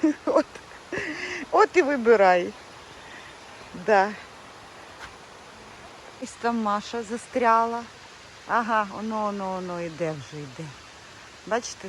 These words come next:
там такі ступенечки зроблені. Ну, воно ж з каміння. Все, але трохи... Ну, там такі дерев'яшки,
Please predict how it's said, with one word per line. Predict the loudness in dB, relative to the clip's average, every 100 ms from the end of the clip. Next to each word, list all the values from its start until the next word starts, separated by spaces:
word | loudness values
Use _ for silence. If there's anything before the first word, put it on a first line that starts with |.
| -6
там | -4 -4
такі | -10 -12 -16
ступенечки | -14 -10 -8 -4 -4 -4 -6 -8
зроблені. | -2 0 0 -2 -4 -4 -8 -12 -20 -20 -20 -20 -12 -6
Ну, | -2
воно | 0 0 -2
ж |
з | -6 -8
каміння. | -2 -2 -2 -4 -2 -2 -2 -6 -14 -20 -20 -20 -20 -20 -20 -20 -20 -20 -20 -20 -18
Все, | -12 -2 2 2 2
але | 0 0 -2 -4 -6
трохи... | -4 -4 -4 -6 -6 -12 -20 -20 -20 -20 -20 -20 -20 -20 -20 -20 -16
Ну, | -12
там | -8 -8
такі | -10 -14
дерев'яшки, | -12 -10 -8 -10 -14